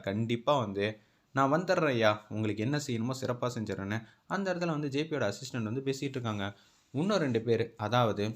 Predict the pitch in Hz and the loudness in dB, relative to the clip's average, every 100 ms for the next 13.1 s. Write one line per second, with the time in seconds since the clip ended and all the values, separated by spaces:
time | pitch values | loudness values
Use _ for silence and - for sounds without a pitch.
0 | - - 120 127 113 98 123 156 147 139 | -8 -10 -4 0 0 2 2 0 0 -2
1 | 147 151 131 131 120 120 120 - - 131 | -4 -6 -4 -2 -2 0 -4 -6 -4 -2
2 | 147 131 95 - - 139 127 139 113 98 | 0 2 0 -2 -4 -4 -2 -2 -2 0
3 | 104 127 - _ _ _ _ - 170 190 | 0 0 -6 _ _ _ _ 2 4 4
4 | 143 98 107 147 131 139 147 156 165 120 | 2 0 -2 0 -2 0 -2 -2 0 0
5 | 107 107 110 - 131 170 151 110 110 135 | 0 -2 -2 -2 0 0 0 -2 0 0
6 | 131 143 143 131 127 123 110 107 107 - | 0 0 -2 -4 -4 -2 -2 -2 -2 0
7 | 98 110 - 107 104 101 104 123 120 117 | 0 0 0 2 2 0 -4 -2 0 0
8 | 107 107 127 123 101 - 104 104 104 110 | 0 -2 -2 -2 -4 -8 -8 -4 -4 -6
9 | - _ - 156 170 135 123 113 135 123 | -12 _ 4 4 4 -2 -2 -2 0 -2
10 | 123 127 120 101 101 101 123 113 95 98 | 0 -2 -2 -2 0 0 -2 -2 -2 -2
11 | 110 110 123 131 110 104 98 131 135 151 | -4 -6 -4 -4 -4 -6 -4 -4 -2 -4
12 | 147 156 143 120 113 123 147 143 135 127 | -2 -2 -2 -4 -4 -4 -2 -2 -2 -2